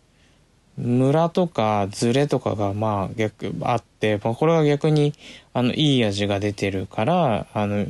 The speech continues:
レトロ印刷って呼ばれたりするんですけど、まあ、なんかそういうムラとかズレを、えっと、まあ、なんかどういうふうに、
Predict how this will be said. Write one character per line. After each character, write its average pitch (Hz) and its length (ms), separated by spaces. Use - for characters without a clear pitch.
レ 110 140
ト 113 120
ロ 107 120
印 107 120
刷 - 220
っ - 40
て 104 100
呼 98 40
ば 101 80
れ 101 60
た - 140
り 101 80
す - 180
る 98 100
ん 98 40
で 98 60
す - 140
け - 80
ど、 127 360
ま 156 60
あ、 - 20
な 160 80
ん - 20
か 143 60
そ 165 240
う 165 80
い 170 180
う 165 40
ム 160 140
ラ 156 160
と 160 160
か 139 140
ズ 120 220
レ 117 180
を、 110 640
え 107 300
っ - 100
と、 101 720
ま 147 120
あ、 - 20
な 135 140
ん 127 40
か 120 120
ど 127 420
う 127 60
い 123 160
う - 20
ふ - 240
う 127 100
に、 101 320